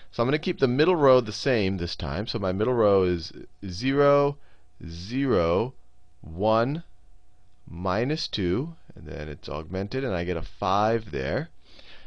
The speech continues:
And what I wanna do is I wanna eli-, I wanna eliminate this minus two here. So why don't I add this row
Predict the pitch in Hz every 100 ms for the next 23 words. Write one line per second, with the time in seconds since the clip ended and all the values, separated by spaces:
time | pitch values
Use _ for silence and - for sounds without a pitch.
0 | - 120 160 196 180 143 127 139 127 127
1 | 123 113 - - 123 123 127 - 117 131
2 | 143 82 123 143 151 131 - 92 110 107
3 | - 101 101 107 117 110 - - 113 92
4 | 64 62 - - - - - 123 139 190
5 | 175 131 - 117 117 107 95 165 - 98
6 | 85 76 104